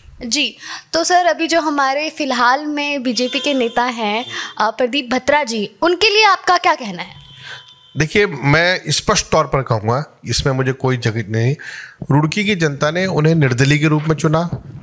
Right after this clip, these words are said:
Speaker 2: उन्हें कांग्रेस कैंडिडेट के रूप में चुना और भारतीय जनता पार्टी में गए, तो भारतीय जनता पार्टी ने भी उनको विधायक के रूप में चुना। लेकिन आज इस चौदह साल के कार्यकाल में, सिवाय शहर की बर्बादी के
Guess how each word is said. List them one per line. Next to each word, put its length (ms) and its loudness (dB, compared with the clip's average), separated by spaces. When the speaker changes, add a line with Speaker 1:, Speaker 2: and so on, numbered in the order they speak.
Speaker 2:
उन्हें 280 2
कांग्रेस 360 0
कैंडिडेट 480 0
के 100 0
रूप 160 0
में 100 2
चुना 340 -2
और 180 2
भारतीय 380 2
जनता 160 2
पार्टी 360 0
में 120 2
गए, 160 2
तो 140 0
भारतीय 340 0
जनता 140 2
पार्टी 300 0
ने 120 -2
भी 60 2
उनको 220 0
विधायक 280 0
के 120 -2
रूप 180 -2
में 80 0
चुना। 340 -6
लेकिन 240 2
आज 460 2
इस 220 -2
चौदह 280 4
साल 260 0
के 140 -2
कार्यकाल 500 0
में, 260 -2
सिवाय 380 2
शहर 260 2
की 140 -2
बर्बादी 480 0
के 220 -4